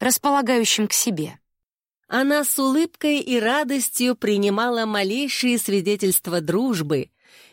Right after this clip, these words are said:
Speaker 2: и многие действительно полюбили её – до того она была кратка, приветлива и сердечна с каждым.
Speaker 1: Такова была Дениза, героиня романа «Дамское счастье».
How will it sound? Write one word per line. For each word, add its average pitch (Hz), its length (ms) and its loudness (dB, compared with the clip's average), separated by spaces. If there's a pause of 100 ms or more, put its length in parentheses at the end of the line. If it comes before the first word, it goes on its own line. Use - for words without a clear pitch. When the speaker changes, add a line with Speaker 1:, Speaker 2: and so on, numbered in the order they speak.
Speaker 2:
и 277 100 0
многие 285 540 2
действительно 302 840 0
полюбили 208 640 0
её – 190 460 2 (360)
до 196 180 -2
того 202 360 0
она 262 280 0
была 214 320 0
кратка, 208 800 -6 (140)
приветлива 226 920 0 (340)
и 302 160 0
сердечна 226 840 -2
с - 160 0
каждым. 156 720 -6 (420)
Speaker 1:
Такова 185 460 2
была 220 320 4
Дениза, 165 720 2
героиня 175 540 2
романа 170 460 2
«Дамское 170 520 0
счастье». - 680 -6